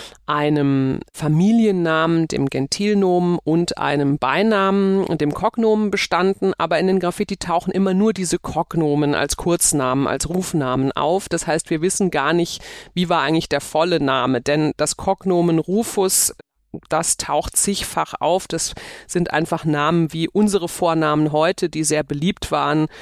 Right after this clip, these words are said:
und deswegen weit verbreitet. Das heißt, wir können oft gar nicht sagen, wenn da jetzt an der Wand steht, „Rufus war hier“ oder „Rufus grüßt seine Prima“, ja,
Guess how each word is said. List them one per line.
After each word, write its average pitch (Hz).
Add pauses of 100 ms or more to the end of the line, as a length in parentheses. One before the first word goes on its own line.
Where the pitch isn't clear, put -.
(260)
und 165
deswegen 156
weit 147
verbreitet. 143
Das -
heißt, 147
wir 156
können 160
oft -
gar 139
nicht 156
sagen, 170
wenn 156
da 156
jetzt 151
an 151
der 147
Wand 143
steht, - (100)
„Rufus 165
war 143
hier“ 170
oder 147
„Rufus 160
grüßt -
seine 147
Prima“, 170
ja, 143